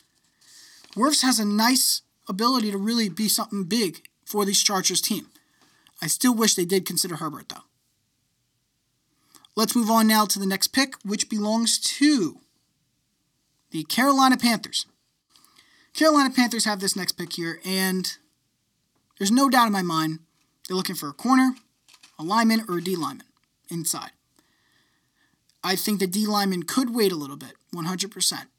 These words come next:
But let's see what the Carolina Panthers fans said. With the seventh pick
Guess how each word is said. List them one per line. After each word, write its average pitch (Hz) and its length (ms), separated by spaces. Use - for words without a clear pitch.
But 165 80
let's 180 200
see 180 120
what 175 160
the 185 100
Carolina 180 380
Panthers 262 400
fans 139 260
said. 127 160
With 233 480
the 220 260
seventh 262 580
pick - 460